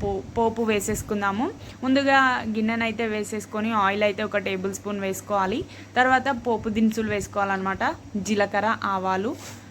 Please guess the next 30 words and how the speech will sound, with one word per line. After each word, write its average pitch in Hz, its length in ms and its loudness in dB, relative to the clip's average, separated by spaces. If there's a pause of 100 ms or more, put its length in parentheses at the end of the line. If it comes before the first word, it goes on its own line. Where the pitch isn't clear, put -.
(160)
అన్నీ, 208 360 0 (420)
and 214 160 2
పప్పులు 208 400 0
కూడా 202 200 2
ఉంటే 226 340 2
వేసుకోవచ్చు, 202 760 -4 (320)
కందిపప్పు 190 520 -2
అవన్నీ. 190 400 2
తర్వాత 214 340 2 (420)
ఒక 208 160 -4 (260)
రెండు 214 260 4
రెబ్బలు 220 360 2
అయితే 220 240 0
కరివేపాకు 202 600 0
వేసుకున్నాను. 202 640 -2 (420)
And 233 140 4
తర్వాత 262 320 6
కొత్తిమీర, 247 540 2
పుదీనా 226 380 0
అయితే 226 200 0
యాడ్ 220 360 2
చేసుకున్నాను 208 460 -2
అనమాట. 196 320 0
కొద్దిగా 208 520 0
పసుపు 226 380 0
కూడా 247 240 6
యాడ్ 196 240 2
చేసుకున్నాను, 208 480 -2
ఎందుకంటే 202 500 -2
మంచిగా, 196 680 0